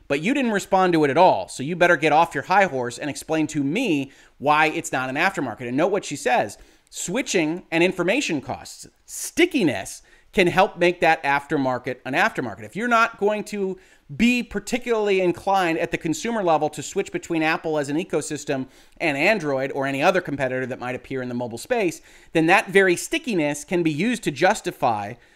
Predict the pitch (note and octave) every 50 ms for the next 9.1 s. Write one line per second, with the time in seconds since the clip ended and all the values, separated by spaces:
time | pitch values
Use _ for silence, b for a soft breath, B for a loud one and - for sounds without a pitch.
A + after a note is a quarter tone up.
0 | b b - E3+ D#3 C3 B2 C#3 G#3 A#3+ A3+ - G3 F#3 F3 F3 F3+ E3 D#3+ D3
1 | - D#3 D#3+ - C#3 - - A3+ C4+ D4 - - D3 A2 G#2+ G#2+ b b b b
2 | _ _ - C#3 C3 B2+ C3 D3 F3+ G#3+ A3+ - D#3+ B2+ G#2 F2 E2+ - - -
3 | A#2 - A#2+ A#2+ - _ _ _ _ _ - D3 - - - C#3 D3+ G3 B3 C4
4 | A#3+ F#3+ - F#3+ F#3+ F#3+ G3+ F#3+ - C#3+ C3 A#2+ - - D#3+ D#3+ C3+ - F#3 -
5 | D3+ E3 F#3 F3+ C#3 B2 A2 G#2 G#2+ - B2+ C3 D3+ F#3+ - - E3 C3+ B2+ b
6 | b b b b b b b _ _ - G2+ - - F3+ G3+ G#3 A3 G#3+ A3 -
7 | A3 G3 F3 E3+ D#3 - - F#3+ F#3+ F#3 E3 D#3 E3 E3+ E3 - D#3 C3 B2 G#2+
8 | A#2+ F3 G#3 D3 D#2+ D#2 - _ _ - - C3 A2+ A#2+ G#2 G#2+ D3 C3 F#2 -
9 | - -